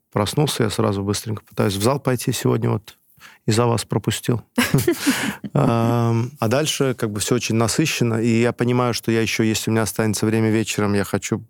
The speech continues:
что-то записать, э, помузыцировать, если получается. Ам, и параллельно, конечно,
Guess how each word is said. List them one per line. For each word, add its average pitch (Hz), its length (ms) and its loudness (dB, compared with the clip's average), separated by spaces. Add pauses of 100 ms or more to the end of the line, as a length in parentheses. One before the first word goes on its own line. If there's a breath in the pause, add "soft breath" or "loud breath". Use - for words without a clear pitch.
(280)
что-то - 260 -2
записать, 127 760 -2
э, 101 260 0 (460 loud breath)
помузыцировать, 110 960 0 (160)
если 104 400 -2 (240)
получается. 104 800 -2 (680 loud breath)
Ам, 104 480 2
и 107 140 -6
параллельно, 110 440 0
конечно, 104 640 0